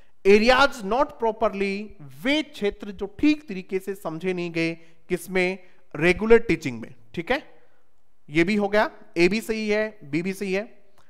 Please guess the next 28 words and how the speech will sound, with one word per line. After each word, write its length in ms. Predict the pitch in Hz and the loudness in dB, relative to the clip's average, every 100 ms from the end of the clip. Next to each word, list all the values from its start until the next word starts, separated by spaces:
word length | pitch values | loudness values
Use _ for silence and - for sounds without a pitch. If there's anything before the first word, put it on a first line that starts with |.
| - | -10
Limitation 580 | 147 202 247 269 285 311 | 0 2 2 0 -2 0
of 180 | 277 269 | -2 0
class 280 | 220 214 - | 0 0 -2
size, 320 | 156 131 131 - | -4 -4 -8 -16
इसका 200 | - - | -8 -6
कोई 160 | - 170 | -2 -4
मतलब 320 | 131 131 117 | -6 -8 -10
नहीं 100 | 113 | -12
है, 60 | 107 - | -16 0
क्लास 260 | 180 196 - | 2 2 0
की 100 | 220 | -8
साइज 280 | 190 180 | -4 -4
को 80 | 190 | -4
कम 200 | 208 170 | -8 -8
करने 260 | 165 156 160 | -8 -10 -10
से 120 | 170 | -10
कोई 140 | 156 | -10
मतलब 280 | 131 117 127 | -10 -8 -10
नहीं 120 | 123 | -8
है। 80 | 156 208 - - - | -8 -10 -16 -18 -14
तो 60 | |
इसका 160 | 151 185 | -6 -4
सही 200 | 220 220 | -2 -2
आंसर 300 | 190 196 196 | -2 -2 -2
है 200 | 180 180 | -2 0
both 260 | 165 165 - | -2 -2 -4
A 100 | 160 160 | -2 0
and 280 | 156 160 190 | -2 -4 -6